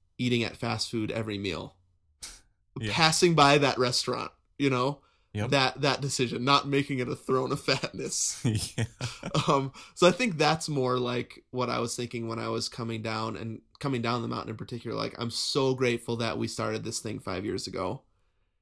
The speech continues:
Speaker 1: and I'm so grateful that we stuck with it. Uh, and that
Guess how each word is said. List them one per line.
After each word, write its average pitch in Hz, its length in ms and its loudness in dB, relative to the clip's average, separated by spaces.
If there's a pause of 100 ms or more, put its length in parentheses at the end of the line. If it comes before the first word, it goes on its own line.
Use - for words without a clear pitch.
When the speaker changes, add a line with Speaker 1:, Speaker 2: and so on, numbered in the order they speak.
(260)
Speaker 1:
and 135 160 4
I'm 123 120 4
so 120 200 4
grateful 117 320 0
that 113 160 0
we 113 100 0
stuck 113 360 -2
with 98 100 -2
it. 92 240 -2 (920)
Uh, 110 260 0 (640)
and 127 200 2
that - 280 -2